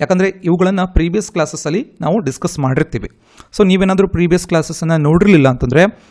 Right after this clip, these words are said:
ಕೆಳಗಡೆ ಡಿಸ್ಕ್ರಿಪ್ಷನಲ್ಲಿ ಒಂದು ಪ್ಲೇಲಿಸ್ಟ್‌ನ ಲಿಂಕನ್ನು ಕೊಟ್ಟಿರ್ತಾರೆ. ಆ ಲಿಂಕ್ ಮೂಲಕ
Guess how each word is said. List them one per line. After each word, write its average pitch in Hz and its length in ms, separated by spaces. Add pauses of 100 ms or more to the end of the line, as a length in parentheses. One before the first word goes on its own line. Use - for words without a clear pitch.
(140)
ಕೆಳಗಡೆ 190 400
ಡಿಸ್ಕ್ರಿಪ್ಷನಲ್ಲಿ 170 640
ಒಂದು 160 160
ಪ್ಲೇಲಿಸ್ಟ್‌ನ 156 440
ಲಿಂಕನ್ನು 151 420
ಕೊಟ್ಟಿರ್ತಾರೆ. - 540 (360)
ಆ 160 80
ಲಿಂಕ್ 208 300
ಮೂಲಕ 180 320